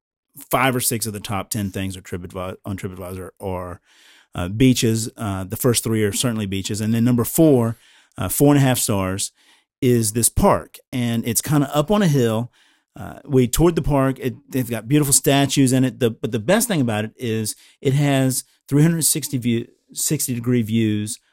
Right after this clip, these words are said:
of Vigo, and you have a great view looking straight down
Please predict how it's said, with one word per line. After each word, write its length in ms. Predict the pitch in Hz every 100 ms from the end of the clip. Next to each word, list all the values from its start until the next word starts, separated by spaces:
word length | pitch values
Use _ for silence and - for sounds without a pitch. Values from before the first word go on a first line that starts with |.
| -
of 140 | 113
Vigo, 580 | 110 156 185 110 82 - - - _
and 240 | 117 117
you 80 | 120
have 180 | 120 107
a 140 | 104
great 500 | 104 - 123 139 151
view 300 | 123 117 107
looking 340 | 107 113 104 92
straight 520 | - - 131 139 131
down 380 | 120 107 104